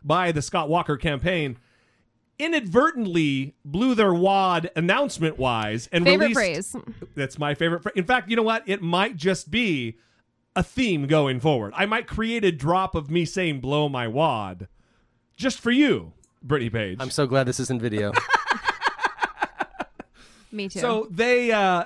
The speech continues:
Speaker 1: launched prematurely. They <laughs> prematurely announced his seeking of the Republican nomination for the presidency of the United States on Twitter.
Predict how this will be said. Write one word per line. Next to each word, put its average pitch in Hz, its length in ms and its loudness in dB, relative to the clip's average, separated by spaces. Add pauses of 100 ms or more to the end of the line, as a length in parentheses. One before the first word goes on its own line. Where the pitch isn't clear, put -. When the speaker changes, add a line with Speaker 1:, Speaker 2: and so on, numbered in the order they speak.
Speaker 1:
launched 254 840 0
prematurely. 196 1400 2
They 202 160 4
<laughs> - 20 -4
prematurely 262 1700 2 (340)
announced 202 1000 2 (320)
his 180 260 2
seeking 220 480 -2
of 165 160 0
the 147 100 0
Republican 185 520 -2
nomination 160 600 2
for 127 100 -4
the 123 80 -2
presidency 165 600 2
of 127 80 -2
the 123 60 -4
United 180 460 2
States 156 380 -4 (260)
on 180 180 0
Twitter. 156 720 2